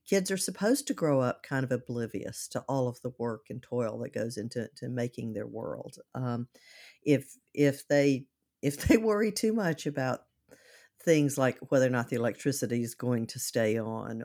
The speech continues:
or any of those kind of things, then, then we call that n-, neglect, and it <laughs> carries its own level of trauma. So, um, th-, th-, just, uh, understand this, this commitment has to be one way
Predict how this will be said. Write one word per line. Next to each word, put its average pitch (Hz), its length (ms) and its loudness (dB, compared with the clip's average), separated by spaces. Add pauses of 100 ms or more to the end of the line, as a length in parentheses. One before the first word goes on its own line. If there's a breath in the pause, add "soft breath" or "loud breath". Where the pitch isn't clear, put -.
(100)
or 117 520 -6
any 160 360 2
of 135 140 4
those 127 280 4
kind 110 260 -4
of 107 100 -12
things, 110 440 -6
then, 160 220 -6
then 170 180 -2
we 170 100 -2
call 160 280 -4
that 165 300 -2 (300)
n-, - 80 -16 (140)
neglect, 127 640 -4
and 143 140 0
it - 120 -4
<laughs> - 80 -14
carries 151 340 8
its 156 180 -2
own 233 180 2
level 110 360 -2
of - 100 -12
trauma. 101 420 -6 (520 loud breath)
So, 185 760 8 (140)
um, 156 500 4 (300)
th-, 143 220 -6
th-, 185 180 -6
just, - 500 -6 (680)
uh, - 140 -4
understand 247 640 2
this, 165 220 -2
this - 380 -6
commitment 170 380 -4
has 175 300 -2
to 240 100 -6
be 156 380 -4 (580 loud breath)
one 180 380 4
way 160 580 2